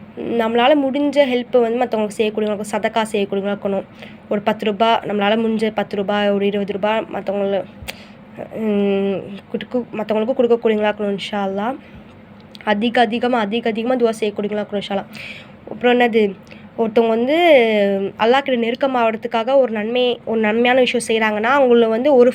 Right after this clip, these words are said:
ஃபர்லு செஞ்சவங்களா, ஒரு ஃபர்லு செஞ்ச நன்மை அவங்களுக்கு கிடைக்குது. ஒரு, ஒரு ஃபர்லை செய்த நன்மை கிடைக்குது. அதுவும் இல்லாம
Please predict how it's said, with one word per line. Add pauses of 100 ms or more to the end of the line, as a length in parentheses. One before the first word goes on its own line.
ஃபர்லு
செஞ்சவங்களா, (480)
ஒரு (140)
ஃபர்லு
செஞ்ச
நன்மை
அவங்களுக்கு
கிடைக்குது. (480)
ஒரு,
ஒரு
ஃபர்லை
செய்த
நன்மை
கிடைக்குது. (420)
அதுவும்
இல்லாம